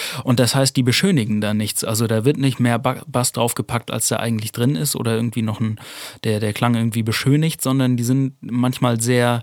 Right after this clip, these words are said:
sehr ehrlich und klingen dadurch schlecht, wenn die Musik nicht geil gemischt ist. Oder auch im Vergleich zu einer Hi-Fi-Anlage, wenn man's nicht gewohnt ist, so, dass man darauf nicht so gern Musik hören mag. Naja,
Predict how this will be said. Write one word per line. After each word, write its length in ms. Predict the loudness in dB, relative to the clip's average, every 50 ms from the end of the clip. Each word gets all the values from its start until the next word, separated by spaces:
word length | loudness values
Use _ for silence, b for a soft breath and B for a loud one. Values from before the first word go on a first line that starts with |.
| B B B B B B B
sehr 280 | B 2 2 4 4 4
ehrlich 460 | 4 4 4 4 2 0 0 -2 -4
und 140 | -4 -4 -2
klingen 340 | 0 2 2 4 4 4
dadurch 460 | 2 2 2 2 2 0 -2 -4 -6 -4
schlecht, 420 | -4 0 0 0 0 -2 -4 -4
wenn 120 | -2 0 0
die 80 | 0
Musik 340 | 0 0 0 -2 -2 -4 -4
nicht 160 | -6 -8 -6
geil 220 | -4 -4 -2 -2 -2
gemischt 320 | -2 -4 -4 -4 -6 -6
ist. 120 | -6 -6 -4
Oder 220 | 0 2 2 4
auch 160 | 2 2 0
im 100 | -2 -2
Vergleich 340 | -2 -2 -2 -2 -2 -2 -2
zu 100 | -2 -2
einer 140 | -2 0 0
Hi-Fi-Anlage, 840 | 0 0 0 0 -2 -2 -2 -2 -2 0 0 -2 0 0 -2 -2 -4 B B B B B B B B
wenn 100 | -2 0
man's 180 | 0 0 0
nicht 160 | -2 -2 -4
gewohnt 280 | -4 -2 0 0 0 0
ist, 160 | 0 -2 -2
so, 160 | -2 -2 0
dass 200 | 0 0 0 0
man 160 | 0 0 2 2
darauf 320 | 2 0 0 -2 -2 -2
nicht 140 | -2 -2 -2
so 120 | -2 -2
gern 180 | -2 0 0 0
Musik 320 | 0 -2 -2 -2 -2 -2
hören 260 | -2 -2 -2 -2 -4
mag. 280 | -6 -8 -10 -10 -12 -16 B B B B B B B B B B B B B B B B B
Naja, 580 | 0 2 2 4 4 4 4 4 2 2 0